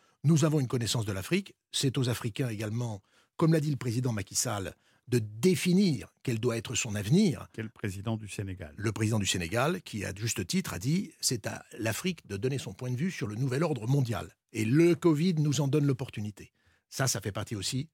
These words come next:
Speaker 1: des grands enjeux que nous aurons à l'avenir. Le Moyen-Orient, eh bien, là, euh, il faut bien voir que le covid n'a rien changé dans les crises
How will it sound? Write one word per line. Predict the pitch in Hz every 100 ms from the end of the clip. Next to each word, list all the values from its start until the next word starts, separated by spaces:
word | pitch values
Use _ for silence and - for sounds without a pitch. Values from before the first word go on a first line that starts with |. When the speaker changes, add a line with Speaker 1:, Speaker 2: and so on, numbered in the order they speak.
| _
Speaker 1:
des | 113
grands | 113 110
enjeux | 107 117
que | 139 92
nous | 92
aurons | 95 127 -
à | 92
l'avenir. | 80 - 92 _ _ - _ _ _ _ _ _
Le | 113
Moyen-Orient, | 127 120 110 95 117 135 160
eh | 98
bien, | 110 104 - _ _
là, | 104 110 131 90
euh, | 90
il | 95
faut | 107
bien | 101
voir | 110 104
que | 90
le | 95
covid | 95 110 135 - 85
n'a | 87
rien | 113 127
changé | - 104 92 120 131 _ _ _ _
dans | - 101
les | 92
crises | - 143 156 135 -